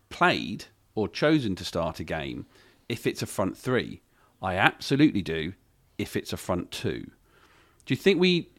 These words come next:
just need a formation change just for another option? Or actually, would it help us get the most out of him and actually get the most out of more players in our squad?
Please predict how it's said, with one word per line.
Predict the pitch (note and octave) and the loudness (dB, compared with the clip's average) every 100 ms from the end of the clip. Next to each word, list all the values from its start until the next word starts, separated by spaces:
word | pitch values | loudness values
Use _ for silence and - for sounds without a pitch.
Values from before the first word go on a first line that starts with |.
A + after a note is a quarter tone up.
| - | -4
just | - D#3+ - | 2 4 6
need | D3 | 6
a | C3 | 4
formation | - C#3+ C#3+ C3 C3 | 2 4 4 2 0
change | C3+ C3+ B2+ A#2 | 2 2 2 0
just | - B2+ | -4 -6
for | - G#2+ F2+ - - _ A2 | -2 -2 -2 -8 -20 _ 2
another | G#2+ G2 F#2 B2+ | 2 2 2 2
option? | - - F3 - - - - - | 2 2 0 0 -10 -20 -20 -2
Or | A2 A#2+ | 2 2
actually, | - A#2 A2 A2 G#2+ _ _ _ - | 0 0 2 2 -2 _ _ _ -10
would | A#2 C3+ | 0 2
it | C3 | 4
help | C#3 B2 B2+ | 2 2 0
us | A2 | -4
get | B2 | -2
the | A2+ | 0
most | A#2 G#2+ | 0 0
out | F#2+ | -2
of | G2+ | 0
him | D#3+ A#2 F#2 - | 2 2 2 0
and | A#2 | -2
actually | - A2+ | -2 -4
get | G#2+ A2 | -4 0
the | A2 | 2
most | A2+ G#2 A2+ | 2 2 -2
out | G2+ | -2
of | - _ - - _ | -6 _ -20 -20 _
more | A#2 B2 C3 | 4 6 6
players | - B2 B2 G2 F#2+ | 4 0 2 2 0
in | G2 | 0
our | F#2+ | -2
squad? | F#2+ - C3+ D#2 | -4 -4 -2 -2